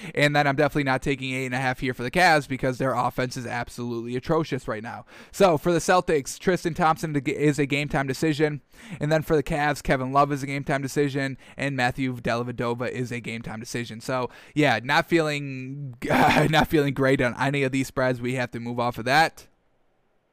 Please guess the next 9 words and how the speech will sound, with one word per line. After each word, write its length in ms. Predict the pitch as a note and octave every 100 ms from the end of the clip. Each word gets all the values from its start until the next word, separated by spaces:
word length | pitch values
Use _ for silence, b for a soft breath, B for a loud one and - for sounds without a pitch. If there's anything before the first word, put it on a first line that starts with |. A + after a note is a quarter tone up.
| _ _ _ _ _ _ B B B B
Alrighty, 440 | - F3 F#3+ G3+ F3
Warriors, 760 | C#3+ D#3+ G3 G#3 G3 F3 C#3+
Rockets. 600 | C#3 E3+ G#3 - E3 C#3+
Warriors 680 | C#3+ C#3+ E3+ G#3+ A3 E3 D3
minus 480 | D3 E3 E3 C#3+ -
twelve, 420 | - E3+ F3+ D#3+
Rockets 560 | C#3 D#3+ F#3 - C#3+ -
plus 340 | - F3 F#3+
twelve. 520 | - C#3+ B2+ B2 -